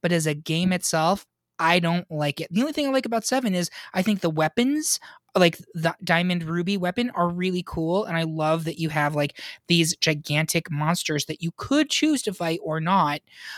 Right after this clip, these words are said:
um, out there. I love that type of a side plot. Fourteen, Bob made the point that he didn't know if Fo-, fourteen really counted as a Final Fantasy game because it's an M M O and it doesn't have a clear endpoint,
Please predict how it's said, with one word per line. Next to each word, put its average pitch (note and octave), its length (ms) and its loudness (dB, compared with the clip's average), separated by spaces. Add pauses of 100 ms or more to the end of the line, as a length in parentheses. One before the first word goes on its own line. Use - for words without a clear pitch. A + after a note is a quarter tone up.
(180)
um, D#3 380 6 (680)
out E3 180 4
there. A3 300 2
I E3 80 0
love E3+ 300 0
that D3+ 160 -2
type D3+ 180 -2
of D3 120 -6
a C#3+ 60 -2
side C#3+ 300 0
plot. D3 240 -4 (460)
Fourteen, A#3+ 680 2
Bob G3+ 240 2
made A3+ 160 0
the G3+ 40 -12
point G#3 180 -4
that F3+ 80 -2
he F3 120 -2
didn't F#3 220 -2
know E3+ 160 0
if D#3+ 80 -2
Fo-, E3 300 -4
fourteen F3 400 0
really E3 200 0
counted D#3+ 360 -2
as D#3 80 -2
a D#3+ 60 -2
Final D#3+ 220 0
Fantasy D#3 280 -4
game D#3 160 -2
because F3+ 340 -2
it's E3+ 140 -2
an E3+ 160 -4
M E3 160 0
M D#3+ 120 0
O D#3 140 0
and D3+ 100 -2
it D3+ 80 -4
doesn't D3+ 220 -6
have D3 140 -4
a - 20 -6
clear D3 220 -2
endpoint, D3 400 -2